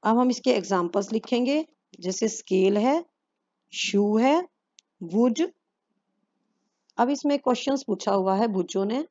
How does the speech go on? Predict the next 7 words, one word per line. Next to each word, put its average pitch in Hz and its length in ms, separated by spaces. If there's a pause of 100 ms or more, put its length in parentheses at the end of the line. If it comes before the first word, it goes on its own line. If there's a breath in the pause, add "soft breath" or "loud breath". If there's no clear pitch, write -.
(840)
A 220 80 (120)
tailor 285 320 (140)
has 196 320
stitching 294 460
buttons 208 500
on 196 160
his, 202 220